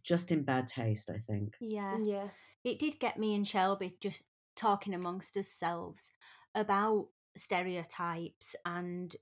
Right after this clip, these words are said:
Speaker 2: maybe some of the experiences that we'd had, um, coming into the industry,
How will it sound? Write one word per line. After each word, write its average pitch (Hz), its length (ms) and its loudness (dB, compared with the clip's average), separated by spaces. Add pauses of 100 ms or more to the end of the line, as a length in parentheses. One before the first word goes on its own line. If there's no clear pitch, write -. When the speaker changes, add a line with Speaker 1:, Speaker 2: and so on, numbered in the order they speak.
(120)
Speaker 2:
maybe 208 220 4
some 208 180 0
of 202 120 0
the 190 100 0
experiences 180 840 -2
that 175 260 -2
we'd 220 340 2 (100)
had, 156 220 -2 (640)
um, 180 400 0 (100)
coming 208 200 4
into 214 360 0
the 170 200 -4
industry, 156 640 -8